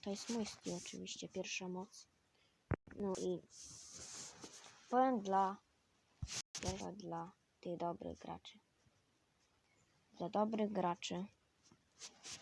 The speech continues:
Jeśli jesteście dobrymi, na przykład tak jak ja, jesteście hardkorami.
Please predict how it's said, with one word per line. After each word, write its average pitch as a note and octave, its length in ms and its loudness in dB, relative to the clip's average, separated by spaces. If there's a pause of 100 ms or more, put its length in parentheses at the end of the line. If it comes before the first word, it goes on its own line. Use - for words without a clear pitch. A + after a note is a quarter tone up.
(180)
Jeśli G#3+ 280 4
jesteście B3 440 0
dobrymi, G#3 560 0
na G3+ 80 0
przykład - 540 -6
tak F#3+ 240 -6
jak F#3 100 -6 (200)
ja, F3+ 300 -2 (500)
jesteście F#3+ 480 -6
hardkorami. F#3 720 0